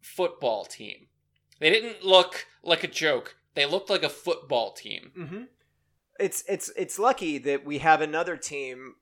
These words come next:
Speaker 2: on, uh, on the list, <laughs> spe-, speaking of Tyrod Taylor, that may be filling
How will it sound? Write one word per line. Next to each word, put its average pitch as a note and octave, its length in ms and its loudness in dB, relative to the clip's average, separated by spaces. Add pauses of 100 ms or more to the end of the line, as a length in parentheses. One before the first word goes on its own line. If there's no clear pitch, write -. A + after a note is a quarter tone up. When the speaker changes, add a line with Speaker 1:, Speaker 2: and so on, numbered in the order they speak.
Speaker 2:
on, C3 420 0
uh, B2+ 340 0 (400)
on C3+ 220 -4
the B2+ 80 -4
list, A#2+ 560 -6
<laughs> - 0 -
spe-, - 340 -4
speaking D3+ 420 -8
of C3+ 80 -6
Tyrod B2 400 -6
Taylor, B2+ 420 -12 (560)
that D3 280 -2 (160)
may D#3 340 -2
be D3 240 -10
filling C3 760 -6